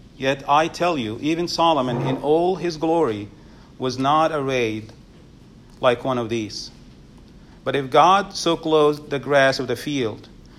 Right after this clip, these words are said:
which today is alive and tomorrow is thrown into the oven,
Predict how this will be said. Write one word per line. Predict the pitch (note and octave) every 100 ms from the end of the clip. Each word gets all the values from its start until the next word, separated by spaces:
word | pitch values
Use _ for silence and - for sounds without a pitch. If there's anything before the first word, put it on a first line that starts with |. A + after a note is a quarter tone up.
| -
which | B2 C3+ -
today | C#3 D3 D3+ D#3+
is |
alive | D#3+ D3 C3 A2+ A2+ A#2 - - -
and | C#3 C3
tomorrow | D3 C#3+ D3 C3 A#2+ A#2
is | B2+
thrown | - C3+ C3 B2
into | C3 C3
the | A#2 A#2
oven, | C3 A#2 G#2